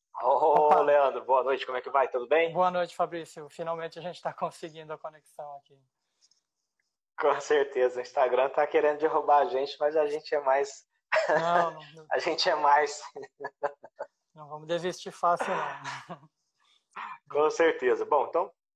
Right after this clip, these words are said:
Speaker 1: vamos já de início, já gostaria de agradecer a todos que estão aqui acessando a nossa live. Galera, muito obrigado por estarem aqui presentes. Boa noite a todos. É, eu te escuto muito bem, tá, Leandro?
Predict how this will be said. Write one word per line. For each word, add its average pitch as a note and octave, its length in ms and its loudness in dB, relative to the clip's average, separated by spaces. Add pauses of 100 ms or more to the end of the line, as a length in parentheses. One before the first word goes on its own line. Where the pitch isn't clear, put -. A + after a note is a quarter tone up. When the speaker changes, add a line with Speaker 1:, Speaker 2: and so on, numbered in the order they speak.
(120)
Speaker 1:
vamos E3+ 280 0
já C3 300 4
de C#3 140 -8
início, C#3 460 -6
já C3+ 180 4
gostaria C3+ 460 0
de C3+ 60 2
agradecer C3 520 0
a C3 80 2
todos D3 340 0
que - 80 -16
estão B2 260 0
aqui B2 140 -4
acessando A2+ 380 -4
a A2+ 60 -14
nossa A2 240 -4
live. B2 240 0
Galera, A2+ 300 2
muito A#2 200 -12
obrigado A2 360 0
por - 100 -18
estarem G#2+ 260 -6
aqui - 100 -18
presentes. A2 440 -10
Boa A#2+ 200 -4
noite A#2 400 -12 (200)
a B2+ 120 4
todos. C#3+ 580 -2 (500)
É, B2 600 4
eu D3 100 4
te D3 120 -4
escuto C#3 360 -4
muito C3+ 280 -6
bem, C#3+ 360 -2
tá, C#3 140 4
Leandro? G#2+ 400 0